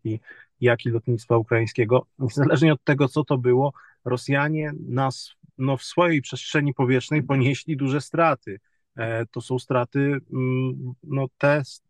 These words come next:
ten sprzęt był wart, no, setki milionów dolarów. E, może, może nie, e, może nie, e, po prostu miliardy, ale jednak,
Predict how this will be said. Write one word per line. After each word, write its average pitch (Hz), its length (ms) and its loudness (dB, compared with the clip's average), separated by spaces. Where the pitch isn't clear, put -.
ten 143 160 0
sprzęt 139 400 -2
był 135 180 -2
wart, 135 320 0
no, 151 100 0
setki 165 320 0
milionów 160 340 4
dolarów. 143 540 2
E, 127 40 -2
może, 131 320 -4
może 139 260 0
nie, 160 440 2
e, 135 260 2
może 135 260 -2
nie, 147 220 0
e, 139 1000 -2
po 135 100 -6
prostu 135 340 -6
miliardy, 151 560 6
ale 123 220 2
jednak, 143 480 0